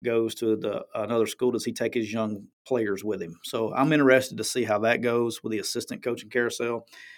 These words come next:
And I'm also interested in, in with these head coaching moves, like a Lincoln Riley, like, how many, now that the bowl game's over with, how many kids actually go to U S C from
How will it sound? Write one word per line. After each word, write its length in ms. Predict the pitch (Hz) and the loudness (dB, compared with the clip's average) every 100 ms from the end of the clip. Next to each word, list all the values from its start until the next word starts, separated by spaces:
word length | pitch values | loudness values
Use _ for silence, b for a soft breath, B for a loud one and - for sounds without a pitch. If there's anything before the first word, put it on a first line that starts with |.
| B - | B -8
And 80 | 123 | 0
I'm 100 | 139 | 2
also 340 | 165 165 143 | 2 4 2
interested 540 | 135 131 127 127 127 120 | 4 4 4 4 0 -4
in, 160 | 113 - | -4 -4
in 200 | 120 117 | -4 -2
with 120 | 120 | 0
these 160 | 117 - | 0 2
head 240 | 120 110 | 0 4
coaching 320 | 151 160 113 | 4 4 0
moves, 260 | 113 113 107 | 0 2 0
like 140 | 107 | -2
a 40 | 104 | 0
Lincoln 300 | 123 123 107 | 0 0 -2
Riley, 380 | 113 107 101 | 0 0 -2
like, 180 | 98 - | -6 -2
how 160 | 123 135 | 2 2
many, 200 | 139 117 | 2 2
now 200 | 123 127 | 2 2
that 120 | 107 | 2
the 60 | 107 | -2
bowl 280 | 104 113 | 2 2
game's 260 | 113 120 110 | 2 0 2
over 160 | 113 113 | 2 4
with, 240 | 123 113 | 2 2
how 160 | 117 135 | 2 2
many 220 | 135 123 | 0 -2
kids 420 | - 120 110 107 | -2 0 0 0
actually 320 | 110 - 110 | -2 -2 -4
go 260 | 104 113 117 | -2 -2 -2
to 220 | - 110 | -4 -6
U 240 | 107 110 107 | -4 -2 -2
S 140 | - | -2
C 240 | - 123 | -2 -2
from 340 | 110 113 107 | -2 -2 -2